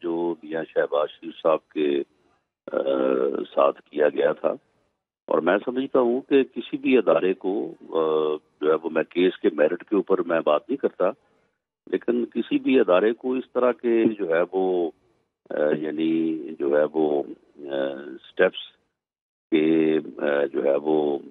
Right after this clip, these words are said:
آ، یکدم جو ہے وہ، آ، بات آئے سامنے، تو میرا خیال ہے کہ اس سے کوئی،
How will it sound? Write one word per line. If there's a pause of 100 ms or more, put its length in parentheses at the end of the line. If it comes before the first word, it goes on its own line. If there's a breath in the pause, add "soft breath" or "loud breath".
(140)
آ، (1040)
یکدم
جو
ہے
وہ، (140)
آ، (400)
بات
آئے (100)
سامنے، (960)
تو (260)
میرا
خیال
ہے
کہ (1160)
اس (140)
سے
کوئی،